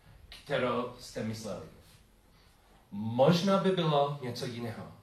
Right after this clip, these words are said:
Ale možná musíte změnit své cíly. První cíl,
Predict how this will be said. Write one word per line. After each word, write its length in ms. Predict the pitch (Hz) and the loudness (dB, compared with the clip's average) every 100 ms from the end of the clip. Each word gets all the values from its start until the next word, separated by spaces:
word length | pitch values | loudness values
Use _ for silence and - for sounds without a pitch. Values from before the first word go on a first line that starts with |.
| - _ _ _ _ _ | -20 _ _ _ _ _
Ale 180 | 87 95 | -18 -14
možná 680 | 104 110 190 - 110 90 92 | -4 4 4 4 0 -6 -10
musíte 1080 | 101 104 120 147 - 190 180 175 160 160 160 | -10 -8 -6 -4 -4 -6 -4 -2 -2 -4 -8
změnit 920 | 117 104 117 127 151 123 98 - - - - _ _ _ _ _ - | -14 -14 -10 -8 -6 -6 -6 -10 -14 -20 -20 _ _ _ _ _ -20
své 300 | - 117 113 | -10 -8 -8
cíly. 340 | - 151 165 - - - - - - - - - - _ _ _ _ - _ - | -8 -4 -4 -6 -10 -18 -20 -20 -20 -20 -20 -20 -20 _ _ _ _ -20 _ -6
První 320 | 120 120 160 | -4 0 -2
cíl, 540 | - 175 175 190 208 | -2 0 2 2 -2